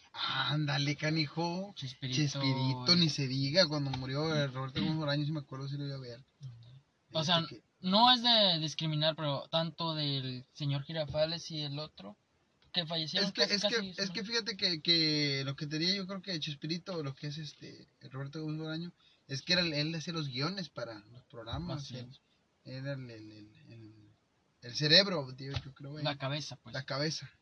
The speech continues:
Speaker 2: Y cuando falleció él también, es, no es como que, ah, me empecé a llorar, pero, o sea, sí estabas como que, ¿qué onda? ¿Qué sigue?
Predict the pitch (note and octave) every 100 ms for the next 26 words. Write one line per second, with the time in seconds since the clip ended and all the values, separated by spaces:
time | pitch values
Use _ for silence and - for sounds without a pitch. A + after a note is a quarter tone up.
0 | - C#3+ C#3 C3 A#2+ - C#3 C3+ C#3 C3+
1 | - D3 C#3+ D3 C3+ C3+ C3+ - D3+ D#3+
2 | G#3 - - - G3 E3+ D3 A2+ C#3 E3+
3 | D3+ C#3 - C#3 D3 D3+ D#3 D#3 - C3
4 | B2+ A2+ B2 A#2+ C#3 C3 - B2+ A2+ A#2
5 | _ - C3 C3+ D#3+ C3+ - C#3+ C#3+ D#3+
6 | D#3+